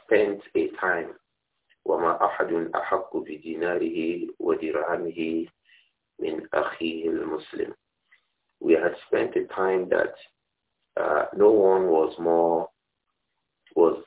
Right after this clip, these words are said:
deserving. No one was having more rights to each person's wealth. No one was, uh, in the position for me to give my dirham,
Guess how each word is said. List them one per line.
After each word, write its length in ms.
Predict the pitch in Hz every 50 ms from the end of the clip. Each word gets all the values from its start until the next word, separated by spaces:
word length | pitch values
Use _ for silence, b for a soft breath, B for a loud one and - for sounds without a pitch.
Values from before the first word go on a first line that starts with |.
| _ -
deserving. 680 | 82 78 73 - 87 85 85 78 80 76 69 65 - - _ _ _ _ _ _ _ _ _ -
No 160 | - 92 98 101
one 260 | 95 92 90 87 92
was 260 | 90 82 82 82 80 - - - - - -
having 360 | - 90 90 90 95 92 90 90
more 480 | 90 85 82 87 101 98 98 82 82
rights 340 | 82 85 82 82 85 85 - - - - - _ _ - -
to 420 | - 78 76 76 - - - - _ _ _ _ _ -
each 180 | 101 98 - - - -
person's 440 | 95 92 92 - - 95 90 87 - - -
wealth. 400 | - - 85 80 76 - - - b b b b b b b b b b b b b -
No 100 | 95 98
one 220 | 104 95 92 92 85
was, 280 | 82 80 78 78 69 - - - _ _ _ _ _ -
uh, 300 | - 50 50 - - 50 - - _ _ _ _ _ _ _ _ - - - - -
in 140 | - 85 85
the 80 | 80 82
position 760 | - - - - - - 92 92 - - 92 85 78 - - _ _ _ _ -
for 200 | - 78 73 76 82
me 360 | 85 92 95 92 - - - -
to 60 | 82
give 300 | 73 73 87 95 95 90
my 200 | 85 85 78 76 73 -
dirham, 480 | 90 92 92 - 78 - 76 76 - -